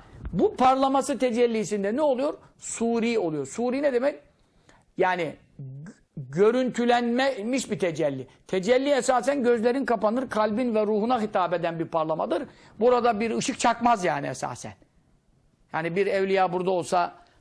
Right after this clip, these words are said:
bir murakabe halinde olsa, ona bir tecelli gelse, yanındakiler böyle, "Aa, ne oluyor, bir parladı ortalık." diye bakmaz yani. Çünkü onun kalbine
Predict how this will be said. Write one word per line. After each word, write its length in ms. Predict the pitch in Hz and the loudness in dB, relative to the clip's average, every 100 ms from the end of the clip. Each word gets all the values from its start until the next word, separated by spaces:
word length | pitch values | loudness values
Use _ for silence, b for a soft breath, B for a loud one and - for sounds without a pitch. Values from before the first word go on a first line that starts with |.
| - | -4
bir 100 | 185 | -2
murakabe 520 | 185 185 180 190 175 | 0 2 2 2 0
halinde 400 | 170 175 180 180 | 2 2 0 -2
olsa, 300 | 175 - 175 | -2 -2 -4
ona 320 | - 180 185 | -2 -2 0
bir 80 | 185 | -2
tecelli 440 | 185 165 185 196 180 | -4 -2 -2 -2 -4
gelse, 260 | 143 214 220 | -2 -2 0
yanındakiler 680 | 196 202 190 180 202 196 | 0 0 -2 0 0 0
böyle, 140 | 196 202 | 0 0
"Aa, 380 | 208 226 214 196 | 0 2 0 -2
ne 60 | |
oluyor, 360 | 202 214 202 190 | -2 -2 -2 -2
bir 80 | 190 | -2
parladı 460 | 196 190 196 190 | 0 0 0 0
ortalık." 400 | 190 170 185 175 | -2 -2 -4 -2
diye 160 | 254 311 | -2 2
bakmaz 400 | 320 320 311 - | 0 0 -4 -2
yani. 280 | 165 175 B B B | -4 -4 B B B
Çünkü 200 | 247 262 | -2 0
onun 200 | 277 254 | 0 0
kalbine 600 | 214 208 196 269 311 | 0 2 2 2 2